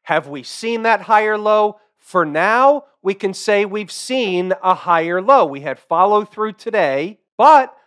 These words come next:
the market isn't necessarily what we would call in technical terms out of the woods. So here's what we mean about the woods.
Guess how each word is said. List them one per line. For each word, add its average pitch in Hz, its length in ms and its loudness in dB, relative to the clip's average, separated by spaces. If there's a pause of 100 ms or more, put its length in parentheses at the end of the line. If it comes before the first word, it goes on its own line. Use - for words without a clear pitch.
(140)
the 190 80 -6
market 269 640 2
isn't 247 320 -4
necessarily 226 920 0
what 196 260 0
we 208 120 -6
would 196 220 -4
call 208 360 4
in 180 120 -4
technical 240 540 -2
terms 175 640 0 (340)
out 190 200 2
of 170 80 -6
the 165 80 -6
woods. 165 640 -2 (180)
So 202 280 -2
here's 254 280 -6
what 233 160 0
we 208 100 -6
mean 220 240 -4
about 165 260 -2
the 180 60 -6
woods. 185 500 -2